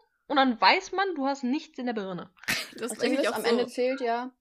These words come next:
Speaker 3: ich bin zwar nicht die Größte oder die Kleinste, aber am Ende kann ich euch alle fertig machen.
Speaker 1: Am Ende bin ich sowieso alle älter als ihr und, äh, fahre euch demnächst einfach vor der, vor der Nase davon, weil ihr, ich einen Führerschein hab und ihr nicht.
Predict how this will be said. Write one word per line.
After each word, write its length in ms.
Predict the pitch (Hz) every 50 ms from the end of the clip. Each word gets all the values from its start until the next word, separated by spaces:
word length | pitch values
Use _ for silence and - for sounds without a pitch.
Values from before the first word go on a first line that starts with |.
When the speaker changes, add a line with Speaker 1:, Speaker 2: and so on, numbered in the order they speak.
| _ _ _ _ _ _ -
Speaker 3:
ich 100 | - 226
bin 120 | - 226 226
zwar 120 | 247 202
nicht 140 | 185 190 -
die 60 | -
Größte 340 | _ - 190 202 196 - -
oder 200 | 196 190 196 185
die 80 | 180 185 -
Kleinste, 400 | - 156 180 208 - - - 160
aber 160 | 139 - 180
am 140 | 180 180 -
Ende 160 | - 196 196
kann 140 | - 202 190
ich 100 | 180 175
euch 140 | - - -
alle 120 | 165 170
fertig 300 | - 165 151 - - -
machen. 280 | 110 135 175 - - _ _ _ _ _ _ _ _ _ - -
Speaker 1:
Am 160 | - 277 269 -
Ende 200 | 247 294 294 302
bin 200 | 247 277 302 -
ich 120 | - 277 -
sowieso 360 | 277 262 277 269 254 339 311
alle 200 | - 269 226 -
älter 300 | - 214 226 - 240 -
als 260 | - 220 220 226 -
ihr 220 | - 233 247 262 247
und, 360 | 240 240 233 226 - - -
äh, 300 | 233 226 220 214 - - - - _ -
fahre 300 | - 233 247 277 269 247
euch 240 | - 226 247 - -
demnächst 360 | - 240 233 233 240 254 - -
einfach 320 | - 247 269 262 269 262
vor 100 | - 240
der, 160 | 240 226 233 233 - - _ _ -
vor 80 | 247
der 120 | 240 240 240
Nase 380 | 240 233 240 247 240 226 202 190 185
davon, 360 | 190 214 - 247 254 277 262
weil 140 | 240 233 220
ihr, 140 | 202 - - - -
ich 240 | 226 208 - - -
einen 80 | 226 214
Führerschein 480 | - 247 226 247 240 - 247 233 233 240
hab 100 | 226 -
und 120 | 220 233
ihr 120 | - 180 190
nicht. 220 | 170 160 - -